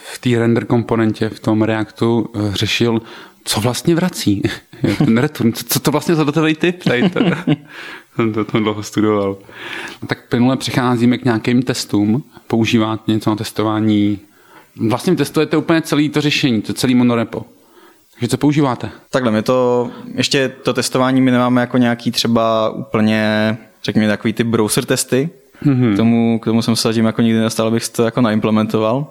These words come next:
Speaker 1: Mhm.
Speaker 2: ale máme otestovaný separé frontend a separé backend a ten frontend a používáme Jest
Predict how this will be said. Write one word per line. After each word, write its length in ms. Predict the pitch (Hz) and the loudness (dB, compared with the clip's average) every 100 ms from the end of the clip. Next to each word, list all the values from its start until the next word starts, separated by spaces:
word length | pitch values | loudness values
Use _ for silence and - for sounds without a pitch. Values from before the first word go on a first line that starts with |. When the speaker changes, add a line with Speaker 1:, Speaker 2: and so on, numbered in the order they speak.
| - | -6
Speaker 1:
Mhm. 120 | 104 | -2
Speaker 2:
ale 340 | 113 113 113 | 0 0 0
máme 220 | 113 113 | 0 0
otestovaný 460 | 113 120 - 120 117 | 0 -2 0 0 0
separé 640 | - 120 113 113 113 110 104 | -2 -2 0 0 2 2 0
frontend 500 | - 110 107 127 117 | 0 -2 2 0 0
a 20 | |
separé 340 | - - 113 | -4 -2 -2
backend 460 | 104 98 127 143 - _ - | -2 -2 0 -2 -4 _ -4
a 400 | 107 104 110 104 | -2 0 0 0
ten 140 | 117 | -2
frontend 420 | 113 120 110 120 | 0 -2 2 2
a 40 | 117 | 2
používáme 420 | 117 117 117 110 107 | 0 0 2 2 0
Jest 360 | 135 - - | 0 -4 -8